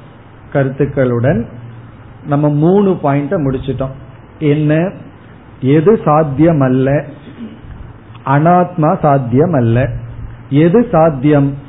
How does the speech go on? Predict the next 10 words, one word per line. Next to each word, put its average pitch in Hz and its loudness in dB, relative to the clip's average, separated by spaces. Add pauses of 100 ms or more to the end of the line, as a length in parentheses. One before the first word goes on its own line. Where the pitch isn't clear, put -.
(160)
ஆத்மாவா 151 0 (180)
அரே 135 0
திரஷ்டவ்யக, 123 -4 (720)
அந்த 147 0
பகுதி 156 4
மட்டும் 151 2 (140)
சாத்தியம். 123 -2 (600)
இந்த 170 2 (100)
சாத்தியத்துக்கு 196 2
சாதனை 170 0